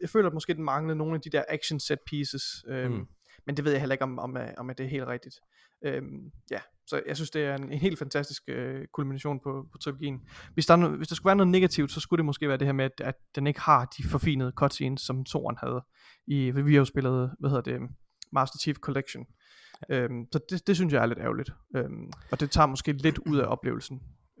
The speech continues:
Speaker 1: at man skulle
Speaker 2: Øh,
Speaker 1: gå
Speaker 2: jeg
Speaker 1: tilbage på
Speaker 2: spillede
Speaker 1: den
Speaker 2: jo,
Speaker 1: kvalitet.
Speaker 2: øh, modsat Halo et og to, så har jeg jo faktisk spillet Halo tre før tidligere.
Speaker 1: Ja.
Speaker 2: Øh, nemlig dengang, jeg, jeg erhvervede mig en Xbox tre tres i, øh, tilbage i to tusind og syv,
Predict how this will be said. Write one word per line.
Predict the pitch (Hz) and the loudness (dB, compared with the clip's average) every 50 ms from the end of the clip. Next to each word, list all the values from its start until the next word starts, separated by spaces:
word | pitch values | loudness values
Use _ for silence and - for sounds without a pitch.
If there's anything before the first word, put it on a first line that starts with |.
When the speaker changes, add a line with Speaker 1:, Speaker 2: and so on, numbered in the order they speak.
| - - - | -18 -14 -6
Speaker 1:
at | - | 0
man | 135 127 123 | 2 2 4
skulle | 120 117 117 | 4 4 4
Speaker 2:
Øh, | 120 | 4
Speaker 1:
gå | 139 | 4
Speaker 2:
jeg | 180 208 | 4 4
Speaker 1:
tilbage | - - 135 135 | 4 2 2 2
på | - | 2
Speaker 2:
spillede | - 143 | 0 -2
Speaker 1:
den | 196 | -2
Speaker 2:
jo, | 160 139 123 117 117 113 | -2 -2 -2 -2 -2 0
Speaker 1:
kvalitet. | 113 113 110 107 101 95 95 90 90 85 60 - - | 0 0 0 0 -2 -4 -4 -4 -4 -6 -6 -8 -8
Speaker 2:
øh, | - - 143 | -8 -6 -2
modsat | 160 202 233 - - 190 170 165 | -2 -2 0 0 2 0 0 0
Halo | 156 170 165 160 160 151 | 0 -2 0 0 0 0
et | 151 160 | -2 -2
og | 160 | -4
to, | - - 143 - - | -2 -4 -4 -4 -4
så | - 165 | -4 -2
har | 156 - 185 143 | 2 2 2 4
jeg | 117 | 2
jo | 113 | 2
faktisk | - - 117 127 - - | 2 2 0 0 -2 -4
spillet | - 135 127 135 139 | -6 -4 -4 -4 -2
Halo | - 113 110 113 123 | 0 0 0 0 -2
tre | 120 - - 123 - - _ _ _ - - | -4 -4 -4 -6 -6 -6 _ _ _ -2 2
før | 185 - - - - - | 2 2 2 -2 -10 -8
tidligere. | - - 160 156 147 147 127 104 87 - _ - - - - - _ - | -4 -2 -2 -2 -2 -2 -4 -4 -4 -6 _ -20 -20 -20 -20 -12 _ -2
Speaker 1:
Ja. | 156 123 117 | 0 2 4
Speaker 2:
Øh, | 117 113 110 110 | 4 4 2 2
nemlig | 120 131 139 135 | 2 0 0 0
dengang, | 131 131 123 117 117 117 110 107 | 0 -2 0 0 -2 -2 -2 -2
jeg, | 107 104 104 104 98 - | -2 -2 -2 -2 -2 -2
jeg | 107 107 | -2 0
erhvervede | 107 107 139 147 131 117 104 | 2 4 6 6 6 6 4
mig | 98 98 95 98 | 0 -2 -2 -4
en | 95 95 - - 110 | -6 -8 -6 -6 -8
Xbox | - - - 101 - | -6 -6 -6 -8 -6
tre | - - 117 107 | -4 -4 -4 -4
tres | - - - 101 101 - - | -4 -4 -8 -8 -8 -8 -10
i, | - 101 98 92 92 | -10 -12 -10 -10 -10
øh, | 92 92 92 95 | -8 -8 -8 -10
tilbage | - - - 98 101 104 | -10 -8 -6 -4 -4 -4
i | 101 | -6
to | 101 - 101 90 | -8 -8 -10 -10
tusind | - - 101 104 98 92 | -10 -12 -12 -10 -8 -8
og | 87 85 90 90 90 90 90 90 - 50 - 50 50 - 50 50 - - | -6 -6 -6 -6 -8 -8 -10 -10 -10 -12 -12 -12 -12 -10 -10 -12 -12 -12
syv, | - - - - - - - 202 339 | -14 -12 -12 -10 -8 -4 0 4 6